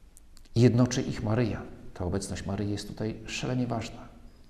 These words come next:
I też nam pokazuje, jak ważne jest nabożeństwo do Matki Bożej. Ona jest od samego początku Kościoła z nimi, to jest podkreślone przez Łukasza. Wymienia z imienia apostołów i Maryję i nikogo więcej. A jest tam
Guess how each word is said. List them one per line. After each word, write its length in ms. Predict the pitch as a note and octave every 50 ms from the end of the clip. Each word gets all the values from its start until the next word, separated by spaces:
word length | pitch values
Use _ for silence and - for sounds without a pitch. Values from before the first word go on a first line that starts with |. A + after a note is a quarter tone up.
| - - - - - -
I 40 |
też 160 | - G#2+ - -
nam 100 | G2+ G2
pokazuje, 460 | - G2+ - A#2 A2 G#2+ B2+ B2 A#2
jak 180 | A2+ G#2+ G#2+
ważne 300 | - B2 B2 A#2+ A2 A2
jest 160 | G2+ F#2+ - A2
nabożeństwo 520 | G#2+ G#2 A2 - A#2 A#2 A#2 A2+ - G#2+
do 100 | G#2 A2
Matki 280 | A2 G#2+ - - A2+ G#2+
Bożej. 280 | A#2 A2 A2 - - - - - - -
Ona 280 | - D#3 C#3+ C#3 C#3 C#3
jest 180 | C#3 C3+ - C3+
od 80 | -
samego 280 | - C3 B2+ B2+ A#2 A#2+
początku 440 | B2 A#2+ - B2+ B2+ B2 B2 B2 A2+
Kościoła 440 | A#2+ G#2+ - - - G#2+ G#2 G#2 -
z 140 | A2 G#2+ G#2
nimi, 260 | C3 C#3+ B2+ A2+ G#2
to 100 | - -
jest 180 | A#2 - - -
podkreślone 640 | A#2+ A2+ - - A2 G#2+ - - B2+ B2+ A#2 G2
przez 200 | - - G#2 F#2+
Łukasza. 420 | F#2+ F2+ F2 - F2+ E2 - - - - - - - - - - - - - - - - - - - - - - - - - - - - - -
Wymienia 420 | A2+ A2+ A2 A#2 A#2+ A#2 A2 G#2
z 160 | G2 - -
imienia 420 | A#2 G#2+ G2 F#2+ F2 E2 D#2+ E2 - - - - - - - - -
apostołów 640 | - C#3 C#3 - A#2 - - - A2+ G2+ G2 G2 - -
i 60 | -
Maryję 340 | G#2+ F#2 F2+ F#2+ F2+ D#2+ - - - -
i 40 |
nikogo 320 | G#2+ C#3 - - D#3+ D3 C#3+
więcej. 360 | A#2 F2 E2+ F2 - - - - - - - - - - - - - -
A 80 | -
jest 160 | F2 D#2+ - -
tam 220 | A#2 A2+ F#2+ D#2+